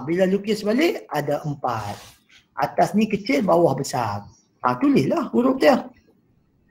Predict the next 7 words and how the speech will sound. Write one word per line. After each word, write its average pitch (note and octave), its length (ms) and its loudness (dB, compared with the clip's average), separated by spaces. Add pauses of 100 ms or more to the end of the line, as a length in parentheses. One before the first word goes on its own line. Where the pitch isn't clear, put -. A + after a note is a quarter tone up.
(160)
Ah, G2+ 240 0
maksud A#2+ 320 0
dia. A#2+ 480 0
Kita F3 160 6
tengok A3 320 8
Y G3 320 8
pula. F#3+ 320 6